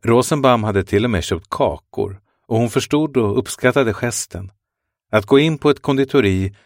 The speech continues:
måste ha varit en ny erfarenhet för honom. Stolen var hård, men hon suckade ändå av belåtenhet. "Det är skönt med långpermission", sa hon.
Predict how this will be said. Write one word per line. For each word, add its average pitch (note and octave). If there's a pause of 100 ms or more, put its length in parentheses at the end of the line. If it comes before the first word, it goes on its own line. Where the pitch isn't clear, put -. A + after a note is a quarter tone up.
(100)
måste B2+
ha G2
varit G2+
en G2+
ny F#2
erfarenhet D#2+
för C#2
honom. D2+ (920)
Stolen B2+
var G2
hård, A2+ (360)
men C3+
hon B2+
suckade G#2
ändå F2
av F2+
belåtenhet. F2 (1160)
"Det G#2+
är A#2+
skönt C#3
med F#2+
långpermission", F2+ (440)
sa E2+
hon. D#2+